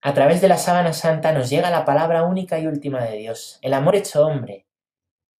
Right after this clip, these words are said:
encarnado en nuestra historia, el amor misericordioso de Dios que ha tomado sobre sí todo el mal del mundo para librarnos de su dominio.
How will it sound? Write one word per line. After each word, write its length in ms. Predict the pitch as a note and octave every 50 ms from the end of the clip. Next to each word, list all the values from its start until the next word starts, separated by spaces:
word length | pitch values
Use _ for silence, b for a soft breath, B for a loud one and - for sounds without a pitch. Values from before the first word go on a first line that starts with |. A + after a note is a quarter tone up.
| _ _ _ _ _ _ -
encarnado 640 | D3 D3+ D3+ D3 D#3+ D3+ D3 C#3+ E3+ F3+ F#3+ F#3+
en 60 | F#3
nuestra 280 | E3+ E3 D3+ - D3 C3
historia, 380 | B2+ - - C#3+ C#3 C3+ C#3
el 60 | C3+ C#3
amor 260 | D3 D#3 F#3 G3 G3+
misericordioso 760 | G3+ F3+ - - E3 D#3 D3 - D3 C#3+ C#3+ D3 C#3+ - C#3+
de 100 | C#3 C#3
Dios 280 | C#3 C#3+ C#3+ D3 C#3+ -
que 80 | -
ha 80 | D3 C#3+
tomado 320 | - D3+ C#3+ C#3+ C#3+ C#3
sobre 260 | C#3 - C3+ B2+ C3
sí 260 | B2+ - - E3 D#3 -
todo 220 | F#3+ G3 G#3 G#3+
el 80 | G3+ F#3
mal 220 | F3+ F3 E3+ D#3+
del 160 | C#3+ C3+ C3
mundo 340 | C3+ C#3+ D3 D3 C#3 B2+ B2
para 180 | C3 B2+ B2+ B2+
librarnos 460 | C3 C3 C#3+ D3+ D3+ D3+ D3+ C#3+ C3
de 80 | C3
su 140 | - - C3+
dominio. 500 | A#2 A#2 A#2 B2+ B2+ A#2 A#2 G#2 G#2 _